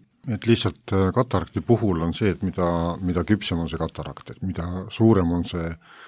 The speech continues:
see hägusus läätses, seda rohkem see valgus hajub. Ehk me saame küll väljaspool katarakti seda optikat suunata nagu,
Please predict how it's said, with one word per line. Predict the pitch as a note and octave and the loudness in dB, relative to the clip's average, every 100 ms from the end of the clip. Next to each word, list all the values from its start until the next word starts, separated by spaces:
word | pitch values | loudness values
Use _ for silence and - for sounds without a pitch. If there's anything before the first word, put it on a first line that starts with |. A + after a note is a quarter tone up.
| - - | -20 -16
see | - F#2 | -6 2
hägusus | G#2+ G2+ F2 F2+ - | 2 2 -2 -6 -4
läätses, | G#2 F#2+ - - - - - | -2 -2 -4 -14 -18 -20 -12
seda | G#2+ F#2 | -6 -2
rohkem | G2+ G2 G2 E2+ | -2 -2 -4 -2
see | F#2 | 0
valgus | F2+ G#2 E2+ E2 - - | 2 2 0 -6 -8 0
hajub. | A2+ F2+ - - _ - - - - _ - | 2 2 -2 -18 _ -20 -20 -20 -20 _ -10
Ehk | E2 - | -8 -6
me | F#2 | 0
saame | A2+ G#2 F#2+ | 2 4 2
küll | F#2+ G2+ | 2 4
väljaspool | C3+ A2+ - G2 F2 | 6 4 0 -4 -2
katarakti | G2 - F2 E2+ - F2+ | -2 -2 -4 -4 -8 -14
seda | - - F2+ F#2 | -10 -4 0 2
optikat | G2+ F#2 F#2 | 0 -4 -6
suunata | - B2+ C3+ G#2+ - F2 | -2 4 6 4 2 -6
nagu, | E2 D#2 E2+ F2 F2 | -4 -6 -6 -6 -10